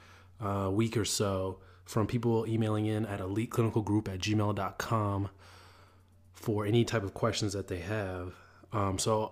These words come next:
I'm going to just basically compile them in an effort to get all of my answers and my take on all these questions out and give as much value to you guys, uh, that are listen-, that are listening in the audience to extract as much value from this as possible.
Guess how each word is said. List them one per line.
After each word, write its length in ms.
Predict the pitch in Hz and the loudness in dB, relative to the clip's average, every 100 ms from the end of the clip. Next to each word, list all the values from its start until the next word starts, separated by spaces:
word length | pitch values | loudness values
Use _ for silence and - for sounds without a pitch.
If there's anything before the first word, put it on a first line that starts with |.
| 135 | 0
I'm 160 | 131 | 4
going 220 | 135 135 | 6 6
to 80 | 127 | 6
just 240 | 117 117 - | 2 0 2
basically 420 | 117 110 107 101 | 2 2 0 0
compile 440 | - 104 113 117 | -2 -2 0 2
them 160 | 117 117 | 4 2
in 80 | 98 | 2
an 100 | 107 | 0
effort 260 | 104 110 | -2 -2
to 60 | - | -2
get 140 | 98 | -4
all 240 | 101 101 107 | -2 2 2
of 140 | 98 | 2
my 180 | 101 92 | 0 0
answers 500 | 95 104 - 107 101 | 0 -2 0 0 0
and 140 | 98 | 0
my 120 | 95 90 | -2 -4
take 340 | - 107 101 | -4 -4 -2
on 80 | 98 | -4
all 100 | 98 | -2
these 160 | 98 | -2
questions 380 | - 107 98 95 | 0 0 0 -2
out 340 | 98 101 135 - - - - - | 0 0 0 -4 -18 -18 -20 -12
and 320 | - 101 98 98 | 0 4 4 4
give 140 | 101 | 4
as 40 | |
much 180 | 104 101 | 4 4
value 320 | 95 104 104 | 2 2 2
to 120 | - 95 | 0 -2
you 200 | 110 107 | -2 0
guys, 500 | 107 95 95 95 - - - - - 104 | 0 0 -2 -4 -8 -20 -20 -20 -12 -6
uh, 80 | |
that 220 | 95 98 92 | -2 -2 -2
are 80 | |
listen-, 500 | 92 107 - 92 98 - - 85 | 2 2 2 0 -2 -6 -16 -12
that 140 | 107 98 | -6 -4
are 60 | |
listening 320 | 95 104 107 | 0 0 2
in 80 | 98 | 0
the 120 | 92 | 0
audience 600 | 101 117 104 90 - - - - - - - | 2 4 4 0 -4 -10 -12 -20 -20 -20 -10
to 540 | - - 101 95 95 101 | -4 2 2 2 0 -2
extract 360 | 98 - 117 104 | -4 0 2 2
as 80 | |
much 100 | 104 | 0
value 320 | 98 104 101 98 | 0 0 2 0
from 160 | 101 | -2
this 180 | 98 - | -4 -4
as 120 | 92 | -6
possible. 600 | - 101 95 98 92 80 | -4 -4 -4 -8 -10 -12